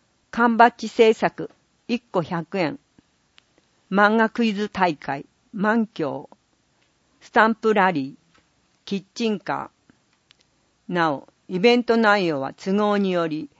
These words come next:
予告なく変更になる場合があります。イベント当日は、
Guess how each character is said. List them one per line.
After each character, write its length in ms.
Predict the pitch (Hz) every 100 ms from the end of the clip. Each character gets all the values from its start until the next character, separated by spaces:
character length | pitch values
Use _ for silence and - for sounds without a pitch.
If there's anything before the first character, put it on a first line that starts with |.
| _
予 180 | 214 208
告 340 | 277 269 254
な 160 | 247 240
く 160 | - 165
変 240 | 202 220
更 240 | - 208
に 160 | 202 190
な 160 | 214 208
る 100 | 160
場 240 | 170 170
合 120 | 180
が 180 | 175 190
あ 60 | 196
り 120 | 156
ま 140 | 156
す。 180 | - - _ _ _ _ _ _ _ _ -
イ 100 | 180
ベ 140 | 226
ン 80 | 220
ト 140 | 220
当 240 | 220 220 208
日 300 | 196 185 175
は、 220 | 165